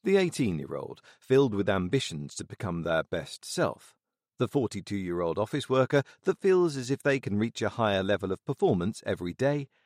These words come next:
And everyone who wants to start their day with energy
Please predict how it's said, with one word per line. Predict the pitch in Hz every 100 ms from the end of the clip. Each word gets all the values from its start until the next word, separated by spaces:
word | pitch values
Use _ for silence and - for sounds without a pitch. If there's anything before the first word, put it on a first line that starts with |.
| _ _ -
And | 185 180 - _ -
everyone | 180 175 143 135 127 120 -
who | 127
wants | 113 92 -
to |
start | 98 113 90 73
their | 175 151
day | 87 69 65 _ -
with | 113 -
energy | 135 127 110 120 110